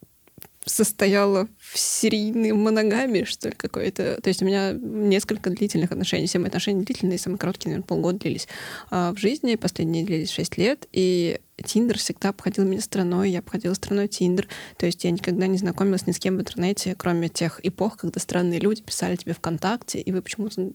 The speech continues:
месяцами переписывались, а потом они исчезали из твоей жизни. Вот кроме тех эпох у меня никаких приложений для знакомства, ничего не было. Я даже именовала этот,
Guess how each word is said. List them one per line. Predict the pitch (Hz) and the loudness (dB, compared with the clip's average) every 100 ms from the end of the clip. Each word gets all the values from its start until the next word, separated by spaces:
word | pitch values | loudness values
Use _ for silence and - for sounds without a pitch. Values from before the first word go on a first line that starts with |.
| - | 0
месяцами | 196 180 - 180 180 | 2 2 0 0 0
переписывались, | 170 175 - 214 247 214 190 - | 0 -2 -2 -2 2 2 2 2
а | - | -2
потом | - 180 185 | -2 0 0
они | 175 | 0
исчезали | - 180 170 | -2 -2 -2
из | 165 | -4
твоей | - 175 | -4 -4
жизни. | 170 - - - - - | -4 -6 -10 -12 -6 -4
Вот | - | 2
кроме | 196 185 | 2 2
тех | 180 208 196 | 2 2 2
эпох | - 262 285 | 0 -2 2
у | 202 | 2
меня | 196 | 2
никаких | 220 196 | 0 -2
приложений | 196 190 190 185 | 0 0 2 0
для | |
знакомства, | 185 180 226 247 - | 0 -2 -2 -2 0
ничего | 180 - | 0 2
не | 185 185 | 2 2
было. | 170 - - - - | 2 -2 -6 -6 2
Я | 208 | 4
даже | 208 196 | 4 4
именовала | 196 190 185 190 185 175 175 165 | 4 4 4 2 2 2 0 -2
этот, | - - - | -4 -12 -18